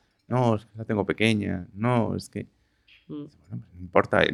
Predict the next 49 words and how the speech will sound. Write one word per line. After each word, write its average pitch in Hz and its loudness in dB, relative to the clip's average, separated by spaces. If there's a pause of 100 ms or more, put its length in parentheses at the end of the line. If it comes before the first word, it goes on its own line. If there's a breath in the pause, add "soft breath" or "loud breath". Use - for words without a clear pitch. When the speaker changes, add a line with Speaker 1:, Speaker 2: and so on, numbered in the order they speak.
(120)
Speaker 1:
bueno, 67 -8
vuelves 69 -6
un 71 -16
poco 69 -2
a 76 4
lo 69 0
que 76 -6
hemos 76 -6
hablado 71 0
al 71 -4
principio, 85 4
temas 71 -4
de 71 -12
que - 0
hay 73 6
una 71 -2
serie 73 2
de 76 0
cosas 101 4
y 87 -6
demás 71 -6
y - -16
tal. - -12
Speaker 2:
Claro. 151 -6
Speaker 1:
Pero 76 4
sí - -2
que - 4
es - 0
cierto 78 4
que 78 6
a 71 4
lo 71 -2
mejor 71 -2
físicamente 73 -2
no 71 -8
importa, 95 6
que 80 -2
a - -4
lo 71 -8
mejor 73 -6
para 69 -2
unas 69 -4
relaciones 71 -12
heterosexuales 73 -2
no 80 0
es, 78 0 (680)
eh, 73 4
tan 78 2
importante, 90 2